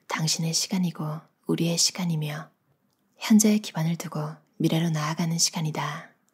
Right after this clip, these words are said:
내려놓을 수 있는 사람만이 진정한 힘과 자유를 지닌 사람이다. 어쩔 수 없이 내려놓는 경우와 자발적으로 내려놓는 경우에는 커다란 차이가 있다. 변화가 닥쳐 당신이 어쩔 수 없이 내려놓아야 할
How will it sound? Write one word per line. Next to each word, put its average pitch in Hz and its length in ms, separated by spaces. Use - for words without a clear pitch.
내려놓을 190 380
수 196 160
있는 160 200
사람만이 170 760
진정한 165 480
힘과 180 560
자유를 170 380
지닌 160 280
사람이다. 165 720
어쩔 196 240
수 196 140
없이 - 240
내려놓는 175 420
경우와 160 560
자발적으로 - 640
내려놓는 165 540
경우에는 156 640
커다란 196 400
차이가 208 360
있다. 160 580
변화가 185 340
닥쳐 - 640
당신이 170 360
어쩔 175 320
수 - 160
없이 - 240
내려놓아야 165 460
할 160 80